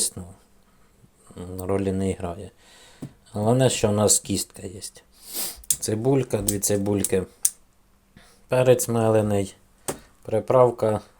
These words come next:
дванадцять овочів. Приправка куряча. Сіль.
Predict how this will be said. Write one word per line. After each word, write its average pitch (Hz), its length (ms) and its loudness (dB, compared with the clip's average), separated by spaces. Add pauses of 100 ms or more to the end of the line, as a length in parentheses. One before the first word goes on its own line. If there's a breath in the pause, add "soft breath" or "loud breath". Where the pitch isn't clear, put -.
дванадцять 104 720 -2
овочів. 95 520 -2 (720 soft breath)
Приправка 101 640 0
куряча. 117 680 -2 (680 soft breath)
Сіль. 120 560 2